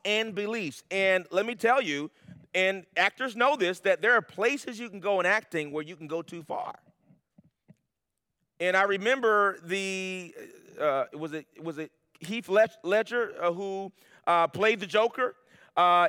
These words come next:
in, uh, one of the Batman movies, and he did an excellent job, and I believe it was, uh, uh, Nicholson. Uh, that the, uh, last name Nicholson. I'm trying to recall his first name. Y'all know who I'm talking about, right?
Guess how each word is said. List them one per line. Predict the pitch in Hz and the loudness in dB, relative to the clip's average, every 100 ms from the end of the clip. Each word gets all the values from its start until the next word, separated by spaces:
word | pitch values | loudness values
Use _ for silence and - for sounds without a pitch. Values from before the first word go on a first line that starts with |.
| - | 2
in, | 190 190 185 180 175 | 2 4 4 4 0
uh, | 170 170 165 | 0 2 2
one | 151 185 | 2 0
of | 202 | 0
the | 185 | 2
Batman | 202 208 220 214 | 2 4 0 0
movies, | 220 214 | -2 -4
and | 190 | -4
he | 208 | -4
did | 220 175 | 0 -2
an | 151 - | -2 -2
excellent | 214 - 190 151 | -2 -2 -8 0
job, | 208 190 160 160 | 4 6 4 2
and | 165 | 0
I | |
believe | 165 185 208 180 | 0 -2 -4 -4
it | - | -6
was, | 170 151 - _ _ - | -8 -8 -16 _ _ 0
uh, | |
uh, | 160 151 143 135 - 147 143 131 127 117 98 _ _ _ _ - | 2 4 2 0 -2 0 2 2 0 -2 -10 _ _ _ _ -4
Nicholson. | 196 247 180 - - _ _ - | 0 0 -2 -10 -16 _ _ -2
Uh, | 143 139 | 0 2
that | 175 | 2
the, | 175 190 | 4 4
uh, | 180 160 151 | 6 4 2
last | 160 156 | 0 0
name | 160 | -2
Nicholson. | 151 - 127 | -2 -6 -6
I'm | 156 | -2
trying | 160 | -2
to | 151 | -2
recall | 143 151 | 0 2
his | 147 | 2
first | 160 151 | 0 -2
name. | 135 | 2
Y'all | 170 202 | 2 4
know | 190 | 2
who | 170 | 0
I'm | 160 | 0
talking | 175 147 131 | 2 0 0
about, | 110 101 | -6 0
right? | 151 180 | 2 2